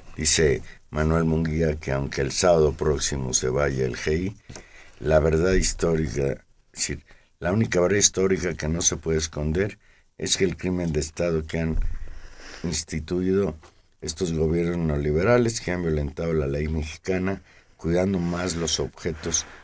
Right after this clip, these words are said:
que a los sujetos. Y es que uno de veras, mira, Tania, yo le doy vueltas. ¿A quién protege el gobierno mexicano? ¿Qué intereses están detrás de que no se sepa la verdad?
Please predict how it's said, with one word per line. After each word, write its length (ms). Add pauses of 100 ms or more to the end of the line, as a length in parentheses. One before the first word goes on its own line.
(320)
que 120
a 20
los 120
sujetos. 640 (540)
Y 160
es 160
que 120
uno 300
de 100
veras, 340
mira, 220
Tania, 280
yo 160
le 100
doy 180
vueltas. 680 (560)
¿A 100
quién 380
protege 600
el 100
gobierno 420
mexicano? 800 (580)
¿Qué 120
intereses 880
están 420
detrás 560 (640)
de 140
que 120
no 120
se 140
sepa 300
la 120
verdad? 420